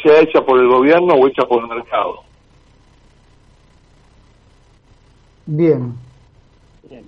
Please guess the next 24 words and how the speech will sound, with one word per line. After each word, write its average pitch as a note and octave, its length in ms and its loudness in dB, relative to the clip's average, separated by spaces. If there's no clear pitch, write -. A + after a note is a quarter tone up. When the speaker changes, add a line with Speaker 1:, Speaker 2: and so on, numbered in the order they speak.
Speaker 3:
Y F#3+ 760 -10
voy, A#3+ 240 -2
voy A#3 220 -4
con G#3+ 160 -4
otra, F3 360 2
Eduardo. G#3 360 -4
¿Cómo F4 460 -6
ves G3+ 300 -2
hoy F#3+ 140 0
el F3+ 120 -2
contexto, E3+ 720 -6
¿no? G3+ 200 -4
para, D3 420 0
para D3 160 -6
las D3 140 -8
pymes F3 340 -8
en D3 100 -6
Argentina C#3+ 760 -6
con, C#3 220 -10
con D3 160 -8
este D3 160 -8
escenario D3 340 -2
que C3+ 100 -6
comentás? C3+ 600 -4